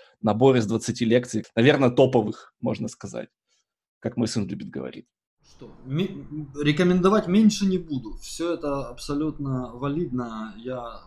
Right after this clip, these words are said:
Speaker 2: смотрел на регистрацию и свято верю в то, что библиотека, которая там открывается, наверное, топовая, как твой сын любит говорить.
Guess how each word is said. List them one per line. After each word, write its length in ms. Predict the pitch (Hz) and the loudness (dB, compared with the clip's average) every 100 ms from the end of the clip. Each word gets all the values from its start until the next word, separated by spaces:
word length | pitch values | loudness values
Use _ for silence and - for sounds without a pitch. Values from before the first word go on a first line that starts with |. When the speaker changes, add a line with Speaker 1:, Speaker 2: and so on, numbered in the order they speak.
| - | -20
Speaker 2:
смотрел 520 | - 131 120 135 127 | -14 -10 -8 -6 -6
на 140 | 117 110 | -6 -8
регистрацию 1120 | 113 113 - - 139 139 - - 120 113 107 101 | -8 -10 -12 -10 -10 -10 -14 -14 -12 -10 -12 -12
и 480 | 117 117 113 107 85 98 | -12 -12 -12 -14 -18 -20
свято 360 | - 131 123 123 | -18 -14 -12 -8
верю 300 | 127 120 117 | -8 -8 -10
в 80 | - | -14
то, 160 | 127 | -16
что 400 | 120 120 113 - - - | -14 -12 -14 -14 -20 -16
библиотека, 540 | 135 127 131 135 127 113 | -6 -4 -4 -4 -6 -10
которая 360 | 113 107 123 110 | -12 -10 -12 -10
там 160 | 113 | -12
открывается, 640 | 113 - 127 139 135 - | -12 -12 -10 -8 -8 -10
наверное, 560 | 110 117 120 120 117 113 - _ - - - - - - - - - | -14 -10 -12 -12 -14 -16 -20 _ -20 -20 -18 -16 -16 -16 -18 -18 -8
топовая, 540 | - 143 110 104 104 - | -2 -2 -2 -6 -8 -10
как 160 | - - | -16 -18
твой 160 | - 101 | -18 -16
сын 260 | - 131 | -12 -10
любит 260 | 107 104 101 | -8 -10 -12
говорить. 240 | 98 - | -14 -16